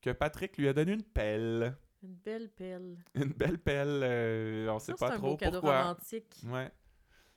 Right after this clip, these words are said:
Speaker 1: Alors, je vous en reparle, euh, dans genre deux minutes.
Speaker 2: Et sinon, ben, Gabriel continue à gueuler « Brunique ! »
Speaker 1: <laughs>
Speaker 2: Puis ça me fait bien rire.
Speaker 1: C'est ça.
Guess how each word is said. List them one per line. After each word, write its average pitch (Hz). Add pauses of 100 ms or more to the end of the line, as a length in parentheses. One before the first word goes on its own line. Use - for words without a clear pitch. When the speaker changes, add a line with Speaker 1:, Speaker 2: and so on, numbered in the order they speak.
(140)
Speaker 1:
Alors, 104
je 101
vous 101
en 98
reparle, 107
euh, 90 (280)
dans 95
genre 95 (420)
deux 117
minutes. 92 (520)
Speaker 2:
Et 214
sinon, 226
ben, 185
Gabriel 196
continue 226
à 196
gueuler « 185
Brunique ! » 330 (280)
Speaker 1:
<laughs> -
Speaker 2:
Puis 185
ça 175
me 165
fait -
bien 131
rire. - (320)
Speaker 1:
C'est 120
ça. 113